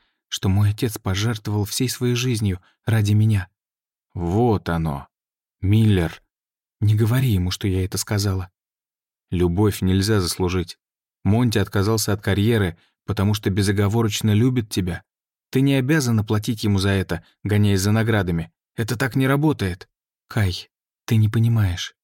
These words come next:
Он пожертвовал всей своей жизнью ради меня, хотя едва меня знал. Вот почему я не хочу, чтобы ты увольнялся. Я не хочу,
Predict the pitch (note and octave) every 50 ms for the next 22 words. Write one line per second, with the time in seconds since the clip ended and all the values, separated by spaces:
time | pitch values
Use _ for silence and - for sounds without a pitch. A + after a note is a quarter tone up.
0 | _ _ _ _ _ _ _ _ - G#2 G2+ G2+ G#2+ A2 G#2 F#2+ F#2+ G#2+ B2 B2+
1 | - - A2 G#2+ G#2+ G2+ G2 - - - C3+ C#3 C3 - - - C3 B2 A#2+ G#2+
2 | G2+ B2 D3+ D3+ B2+ B2 A#2 A2 G#2 G2+ G2 G2 G#2 G2 F#2+ G2 G2 F#2+ F#2 F#2
3 | - _ _ _ _ _ _ _ - G#2+ G#2+ - A#2 G#2+ G#2+ A2 G#2 G#2 A#2+ C3+
4 | C3+ C#3 C3+ C#3 C#3 C3+ B2+ C3+ C#3+ C#3+ B2+ A2 F#2+ - _ _ _ _ _ _
5 | _ _ _ - - G2 A2+ G#2+ - - G#2+ - - G#2 G2 G2 F#2+ G2 G2+ G2+
6 | - - G#2+ - A#2 G#2 - - G2 F#2+ F#2 - G#2 G2 F#2 G#2+ G#2+ A2 A2+ G#2+
7 | G2+ - - - - _ _ _ _ _ _ _ - G#2+ G#2+ G#2+ G#2 G2+ - -
8 | A2+ G#2+ - - C#3+ C3+ B2+ G#2+